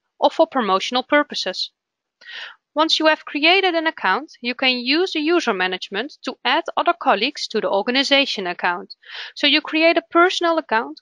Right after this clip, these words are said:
with your personal information. If you are registering on behalf of a company, fill in your company name in the last field.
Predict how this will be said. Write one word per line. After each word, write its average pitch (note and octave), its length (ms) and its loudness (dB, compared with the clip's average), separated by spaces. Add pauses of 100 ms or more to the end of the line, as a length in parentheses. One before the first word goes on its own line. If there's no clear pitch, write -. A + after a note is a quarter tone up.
with G#3+ 200 -8
your F#3+ 300 0 (120)
personal C4+ 420 -2
information. D4+ 680 0 (1900)
If D4+ 180 -2
you E4+ 80 6
are E4+ 160 6
registering F4 560 2
on C#4+ 160 0
behalf D4+ 340 2
of D4 140 -6
a D4+ 40 -8
company, D#4 540 -2 (240)
fill F#4+ 280 0
in F#4 160 2
your C4+ 100 2
company C4+ 520 0
name A#3+ 400 2
in C4+ 140 -2
the C4+ 80 2
last F#3 380 2
field. - 360 -2